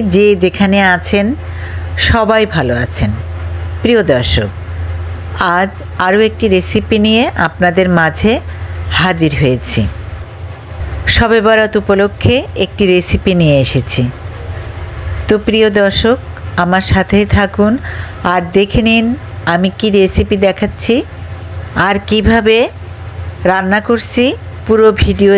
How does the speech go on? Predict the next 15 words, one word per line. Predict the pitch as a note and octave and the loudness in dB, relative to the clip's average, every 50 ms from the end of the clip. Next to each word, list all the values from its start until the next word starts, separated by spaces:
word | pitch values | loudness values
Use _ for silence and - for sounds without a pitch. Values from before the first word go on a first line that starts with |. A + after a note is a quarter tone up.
| F#3+ F#3 G3 | 4 4 2
দেখে | F#3+ F#3+ - C4 C4+ - | 2 2 2 0 0 2
জেনে | G3+ F3+ D#3+ C#3+ C3+ C3 | 2 2 2 2 2 2
নিন। | B2+ B2 A2+ A#2 - - - - - - - - - - - - - - - - - - - - - - - - - - - - - - - - - - - - - - - - | 2 0 0 -2 -4 -8 -10 -12 -12 -12 -12 -12 -12 -12 -12 -12 -12 -12 -12 -12 -12 -14 -14 -14 -14 -12 -12 -12 -12 -10 -10 -10 -10 -10 -10 -10 -10 -10 -10 -10 -10 -8 -2 0
তো | G#3+ A3 G#3+ - | 0 0 2 2
চুলায় | A#3 A3+ A3 A3 A3 A3 A3 A3 | 2 4 4 4 6 4 4 2
একটি | A3 - - - A3+ A#3 B3 D#4+ - - - - - - | 0 -2 -4 0 0 2 2 0 -2 -6 -12 -8 -2 0
কড়াই | G#3 G#3 G3+ F#3+ F#3+ F3+ F3 | 2 4 4 4 2 2 2
নিয়েছি। | E3+ D3+ D3+ D3 - - - - A#2+ B2 - - - - - - - - - - - - - - - - - - - - - - - - - - - | 4 4 2 2 2 0 0 0 0 -2 -2 -6 -10 -12 -12 -12 -14 -14 -14 -14 -12 -12 -12 -10 -10 -10 -10 -10 -10 -12 -10 -10 -10 -8 -4 0 2
কড়াই | G3+ G3+ G3+ G#3 G#3+ G3+ F#3+ G3+ | 4 4 4 4 2 2 2 2
গরম | F#3 F3+ F#3 G3 F#3+ F#3+ G3+ | 4 4 4 4 4 4 4
হলে | G#3+ G#3+ G#3+ G#3+ C4 G#4+ - - - - - - - | 4 4 4 4 2 0 -2 -8 -14 -14 -8 -2 2
তিন | G#3 G#3 G3 G3 G3 G3 - | 2 4 4 4 2 2 2
টেবিল | G3 F#3 F3+ F#3+ G3 G3+ - | 2 4 4 2 2 2 2
চামচের | G#3+ G#3 G3 G3+ G#3 G3+ - G#3+ G#3 G#3 | 0 0 2 2 0 2 2 2 4 4
মতো | G#3+ G#3+ G3+ - A3 | 4 2 4 4 2